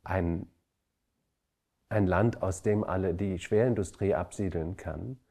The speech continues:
ist auch ein Land, das sein Steueraufkommen nicht mehr kontrolliert, das seine Arbeits-, seinen Arbeitsmarkt nicht mehr kontrolliert, das völlig abhängig geworden ist von dem, was, ähm, auf anderen Kontinenten passiert. Und,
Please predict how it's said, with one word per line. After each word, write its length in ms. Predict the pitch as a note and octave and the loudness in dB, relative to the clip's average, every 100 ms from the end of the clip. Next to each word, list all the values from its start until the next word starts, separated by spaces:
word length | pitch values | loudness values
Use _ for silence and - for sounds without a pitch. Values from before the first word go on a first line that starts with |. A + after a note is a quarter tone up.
| _ _ _ - | _ _ _ -4
ist 180 | G2 D#2 | -2 2
auch 220 | F#2 G2 | 2 2
ein 180 | G#2+ F#2+ | 2 2
Land, 300 | G2 G2+ G2+ | 2 0 -2
das 140 | F#2 | -2
sein 140 | F#2 | -2
Steueraufkommen 840 | F#2 B2 B2+ A2+ E2+ - G2+ E2 E2+ | 0 2 2 2 0 -4 -4 -2 -2
nicht 240 | F2 - | -4 -4
mehr 100 | E2 | -8
kontrolliert, 920 | D#2+ E2+ E2 - D#2+ D#2+ D#2 - - - | -6 -6 -8 -8 -8 -4 -6 -8 -16 -8
das 400 | E2+ D#2+ - - | -6 -6 -10 -14
seine 400 | - F2 F2 E2 | -8 -4 -2 0
Arbeits-, 600 | E2 G#2+ F#2+ - - - - | 2 2 0 -2 -12 -20 -6
seinen 240 | F#2+ F2+ | -2 0
Arbeitsmarkt 720 | E2 G#2 F#2 - F2 E2 - | -2 0 -2 -2 -4 -6 -6
nicht 180 | F2+ F2 | -10 -8
mehr 140 | F2+ E2+ | -8 -8
kontrolliert, 680 | F2 E2 - D#2 D#2+ - | -8 -10 -8 -8 -8 -8
das 100 | E2+ - - - - | -12 -12 -20 -20 -2
völlig 360 | A2 G#2+ G2+ | 2 4 2
abhängig 480 | G#2+ - A2 G2 F#2 | -2 -2 -2 -2 -4
geworden 500 | G2 D#2+ D#2+ D#2+ E2 | -6 -2 -2 -2 -4
ist 260 | - D#2+ - | -6 -10 -12
von 260 | - E2 | -6 -4
dem, 260 | E2 E2 E2+ | -2 -2 -4
was, 340 | E2 E2 - - | -10 -12 -18 -10
ähm, 440 | E2+ E2 E2 D#2+ | -6 -6 -6 -8
auf 180 | - - | -8 -6
anderen 260 | - F2 F2+ | -6 -6 -4
Kontinenten 580 | F#2+ F#2 F2 E2 - | -4 -4 -4 -4 -6
passiert. 460 | - E2+ - E2+ F2 | -10 -12 -10 -10 -8
Und, 200 | - F#2 | -8 -8